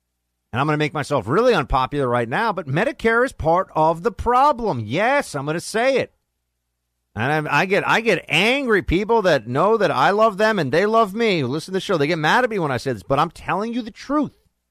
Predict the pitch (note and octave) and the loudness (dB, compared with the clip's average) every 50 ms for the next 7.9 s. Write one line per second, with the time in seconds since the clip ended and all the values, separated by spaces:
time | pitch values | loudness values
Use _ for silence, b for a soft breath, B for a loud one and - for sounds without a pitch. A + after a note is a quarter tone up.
0 | _ _ _ _ _ _ _ _ _ A#2 C3 D#3+ F#3+ F3+ A3 A3 G#3+ G#3 - - | _ _ _ _ _ _ _ _ _ -2 -2 -2 0 0 0 0 0 -2 -2 -4
1 | - D#3+ D#3+ D3+ C#3+ B2+ A2 - - F3 F#3+ G#3 A3+ G3 F#3 D3+ C#3 C3 C3+ B2 | -2 -2 -2 0 -2 -4 -8 -4 -2 2 2 2 2 2 0 -2 -2 -2 -4 -6
2 | - - C3 B2 A#2 A2+ A#2+ A#2 - A#2 A#2 - - - C3+ D3+ F3 G#3+ A#3 G#3+ | -4 -2 0 2 2 2 0 -2 -6 -8 -10 -8 -4 -2 0 2 2 2 2 2
3 | C#4 C#4 C#4+ G3+ G3 F#3 F#3+ G3 G3+ G#3 - - G#3+ G#3 G#3 F#3+ F3+ - - - | 0 -2 -2 -4 -6 -6 -4 -4 -4 -6 -6 -6 -4 -2 -2 -2 -2 -4 -6 -6
4 | A3 G#3+ - A#2 F#2+ D#2 D2+ - _ _ _ _ _ _ _ _ _ _ _ _ | -8 -6 -6 -10 -14 -14 -16 -20 _ _ _ _ _ _ _ _ _ _ _ _
5 | _ _ _ _ _ _ _ _ - A2 C#3 D#3+ D3+ - - - - - A3 B3+ | _ _ _ _ _ _ _ _ -6 -2 0 0 0 -2 -4 -2 -2 0 -2 -2
6 | - - - - E3+ G3 A3 G3+ D3+ D3 - - - - _ _ _ _ _ _ | -4 -10 -8 -2 0 2 4 4 2 0 -4 -12 -18 -20 _ _ _ _ _ _
7 | _ - - - B2 C#3+ F#3+ G#3+ A#3 G3 D3+ C3 - - - - - - | _ -12 -10 -6 -2 0 2 2 2 2 0 -2 -6 -10 -14 -16 -16 -20